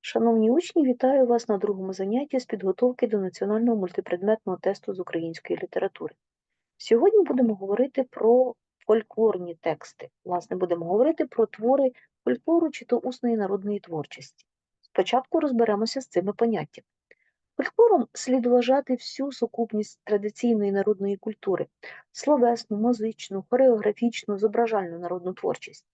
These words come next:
А усна народна творчість — це словесні твори, складені народом, які передавалися з уст в уста, з покоління в покоління, при цьому змінювалися та доповнювалися.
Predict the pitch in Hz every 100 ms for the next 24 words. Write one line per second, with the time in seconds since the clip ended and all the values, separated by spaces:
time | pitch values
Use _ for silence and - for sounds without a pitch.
0 | _ _ _ _ - 170 - 285 330 370
1 | 302 254 208 190 190 175 - 151 _ _
2 | _ _ - 254 - 269 226 196 196 196
3 | - 254 320 285 - 220 208 208 202 202
4 | 233 277 277 - - _ _ 226 220 254
5 | 226 214 214 208 202 190 202 185 196 -
6 | 185 185 - 254 285 - 220 208 202 196
7 | 190 - 190 202 254 285 262 - - _
8 | 214 - 202 185 180 226 233 220 214 -
9 | 214 _ - 190 196 - 156 143 - -
10 | - -